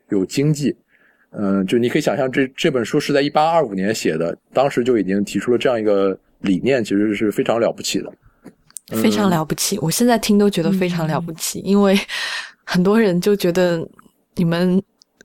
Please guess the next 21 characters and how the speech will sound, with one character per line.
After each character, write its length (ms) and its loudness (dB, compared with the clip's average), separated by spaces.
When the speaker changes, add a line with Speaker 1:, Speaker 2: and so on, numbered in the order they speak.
Speaker 2:
搞 140 2
美 180 4
食 160 -4
的 160 2
就 140 -2
图 260 -2
一 160 2
时 240 0
欢 260 0
愉 220 2
就 140 0
好， 280 -2
<laughs> 300 -4
不 60 0
就 140 2
是 100 2
贪 260 0
个 120 4
口 320 -2
福 260 -6
吗？ 180 -6